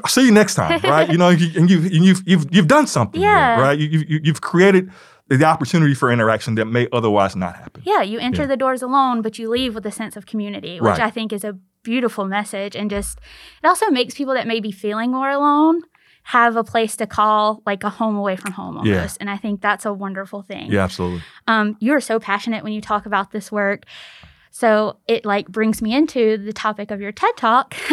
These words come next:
Speaker 1: Yeah.
Speaker 2: Um, so, like, you're basically reimagining the public library system in your ted Talk. But let's take it back to the beginning. Like, how did you feel when you were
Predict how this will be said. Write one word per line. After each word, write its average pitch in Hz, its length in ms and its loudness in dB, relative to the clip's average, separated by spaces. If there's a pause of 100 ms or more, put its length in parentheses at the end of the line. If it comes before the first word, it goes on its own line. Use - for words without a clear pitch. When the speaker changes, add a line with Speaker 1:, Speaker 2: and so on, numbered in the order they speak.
(160)
Speaker 1:
Yeah. 269 340 6
Speaker 2:
Um, 233 60 -14
so, 254 240 0
like, 233 200 0
you're 277 160 0
basically 240 380 -4
reimagining 226 640 -6
the 240 60 -10
public 240 300 -8
library 247 380 0
system 214 460 2 (380)
in 240 180 4
your 220 140 0
ted 220 240 -4
Talk. 214 320 0 (540)
But 233 100 2
let's 330 160 4
take 415 180 0
it 285 80 0
back 233 200 2
to 240 100 -6
the 226 80 -2
beginning. 202 380 -4
Like, 196 140 -8
how 285 280 4
did 339 220 0
you 247 180 -2
feel 214 560 0
when 214 160 0
you 233 140 2
were 220 200 0